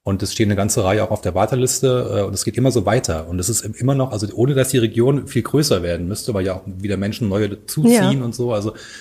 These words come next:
Speaker 1: es ist ein, ein, ja, scheinbar endlos, äh, sich fortsetzendes Erkennen von,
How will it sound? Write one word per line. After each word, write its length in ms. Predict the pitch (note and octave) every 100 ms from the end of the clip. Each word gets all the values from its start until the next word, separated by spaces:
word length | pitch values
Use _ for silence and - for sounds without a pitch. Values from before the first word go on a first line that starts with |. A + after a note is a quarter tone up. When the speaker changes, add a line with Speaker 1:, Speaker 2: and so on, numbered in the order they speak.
| - -
Speaker 1:
es 140 | F#2+
ist 100 | A2+
ein, 220 | A2 A2+
ein, 360 | G#2 G#2 G#2+ G#2 -
ja, 220 | A2 A2
scheinbar 400 | - G#2 G#2+ - - _
endlos, 680 | A2 B2+ C3+ B2+ B2+ - -
äh, 600 | B2 A2+ A2 A2 A2 A2
sich 200 | A2+ -
fortsetzendes 1040 | - A#2+ - A#2+ - B2 A2+ A2 - - -
Erkennen 520 | G#2+ - A#2 A#2+ C3+ C3
von, 400 | B2+ A#2 A#2